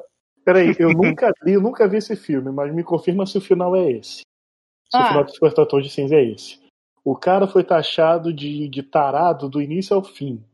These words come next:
Speaker 1: Do final, ele foi, ele foi inocentado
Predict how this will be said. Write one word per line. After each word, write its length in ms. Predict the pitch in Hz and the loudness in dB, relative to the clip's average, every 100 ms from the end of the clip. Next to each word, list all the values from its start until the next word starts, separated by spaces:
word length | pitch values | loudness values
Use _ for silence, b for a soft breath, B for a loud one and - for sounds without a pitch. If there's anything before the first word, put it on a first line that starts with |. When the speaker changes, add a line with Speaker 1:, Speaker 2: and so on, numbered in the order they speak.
| _ _ _ _ _ _ _ _ | _ _ _ _ _ _ _ _
Speaker 1:
Do 160 | 135 160 | -4 -2
final, 760 | - 170 151 160 175 131 - _ _ _ _ - | 0 -2 0 2 2 0 -4 _ _ _ _ -8
ele 200 | 135 147 | -6 -8
foi, 300 | - 143 147 - | -2 -2 -2 -4
ele 180 | 147 139 | -4 -2
foi 200 | 147 143 | 0 0
inocentado 1000 | 147 - 139 - 151 165 175 190 196 | 0 -2 -6 0 2 2 2 0 -2